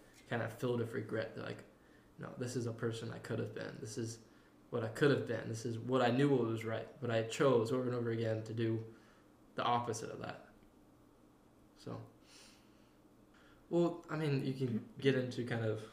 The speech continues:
religion there too. I mean, every single religion has their own kind of objective kind of view on things of, like, "Okay, this is what success looks like. This is what is right and wrong."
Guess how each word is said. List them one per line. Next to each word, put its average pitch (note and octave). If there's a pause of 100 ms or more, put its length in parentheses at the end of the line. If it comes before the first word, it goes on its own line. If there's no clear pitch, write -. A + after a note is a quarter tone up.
(260)
religion B2
there G#2+
too. A2+
I A2
mean, A2
every A2
single A2+
religion A2
has G#2 (180)
their A2
own G#2 (220)
kind G#2+
of G#2+ (180)
objective A2 (640)
kind A2+
of G#2+
view A2
on G#2+
things G#2+
of, -
like, A2 (120)
"Okay, C#3
this C3
is A#2
what -
success -
looks -
like. -
This A#2
is A#2
what A2+
is -
right G#2+
and -
wrong." -